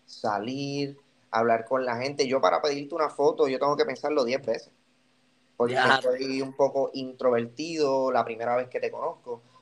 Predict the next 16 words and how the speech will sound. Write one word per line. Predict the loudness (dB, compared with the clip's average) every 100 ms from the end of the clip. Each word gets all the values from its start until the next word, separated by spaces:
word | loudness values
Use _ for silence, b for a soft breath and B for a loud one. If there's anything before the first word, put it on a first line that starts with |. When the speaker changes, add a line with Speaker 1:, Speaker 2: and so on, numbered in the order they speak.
| b
Speaker 1:
Luego | 2 4 4
de | 2
eso, | 0 -2
yo |
soy | -4 -2
un |
vacilón, | 0 0 -4 -6 -8
y | -14 -14 -8
el |
que | -6
me | -4
conoce | -4 -4 -2
te | -2
lo | 2
puede | 0
decir. | 0 -6 -12